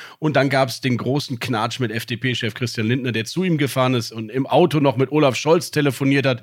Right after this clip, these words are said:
und Olaf Scholz dem damaligen Finanzminister gesagt hat, „Entweder der Kemmerich tritt jetzt zurück oder ich.“ Da ging's spitz auf Knopf. Jedenfalls, Gordon, so ist Politik, dieser Kemmerich will wieder antreten,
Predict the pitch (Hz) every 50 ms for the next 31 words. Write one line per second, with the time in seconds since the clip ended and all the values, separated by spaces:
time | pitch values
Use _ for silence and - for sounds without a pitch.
0 | - - - - - - 123 120 - 143 175 175 156 135 - - 139 147 131 -
1 | 143 127 113 120 123 147 151 139 135 127 131 117 - 120 113 120 131 131 - 131
2 | 123 123 113 - 127 117 117 113 113 113 113 113 - 110 - - _ 143 156 156
3 | 123 139 139 131 127 113 117 110 113 - 143 143 139 135 135 120 - 135 113 120
4 | 120 113 - - - - 117 120 113 117 - - 131 131 123 110 101 139 143 -
5 | - _ - - - - - _ - 123 113 120 131 127 - - - - 170 165
6 | - - 107 113 107 - - 147 160 151 - - - - 180 190 196 165 - 180
7 | 175 180 175 - - - - 120 143 156 160 160 147 113 120 139 151 139 - -
8 | 147 139 135 113 - 160 156 - - - - - - 131 131 151 143 - - 127
9 | 123 120 120 135 127 - 160 156 147 190 143 98 85 90 90 - 107 104 104 131
10 | 143 156